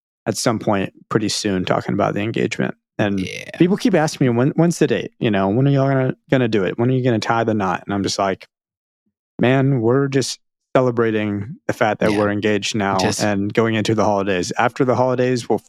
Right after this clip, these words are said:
Speaker 1: we'll figure that out."
Speaker 2: Yeah, and it's, it's one of those things. Like, some people, some people love doing that, like, the day after, and it's, I've, like, I'd say
Speaker 1: Yeah.
Speaker 2: within the, within the first five, six weeks,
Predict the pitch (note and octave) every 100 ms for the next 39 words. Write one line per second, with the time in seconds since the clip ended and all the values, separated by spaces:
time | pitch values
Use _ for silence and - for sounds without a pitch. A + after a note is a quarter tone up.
0 | _ - C3 D#3+ A#2+ F#2 F#2 G#2+ G2+ -
1 | _ _ _ - - - G#2+ A2 A2 -
2 | B2 B2 A2 G2 G2 F2 G2 - D3+ E3
3 | D#3+ D#3+ C#3 B2 B2 D3 A#2+ G2 G2 G2+
4 | G2+ G#2 G2+ G2+ E2+ F2 F2 F2+ F2 E2
5 | - F#2+ F2 E2 E2+ G2+ F#2+ E2+ F2 E2
6 | - _ _ _ - B2+ C3+ G#2 A#2 A#2
7 | F3+ F#3 D#3 C3 D3+ E3 C#3+ B2 A#2+ A2+
8 | - - F#2 G2 G2+ - F#2+ - F#2 F#2
9 | - -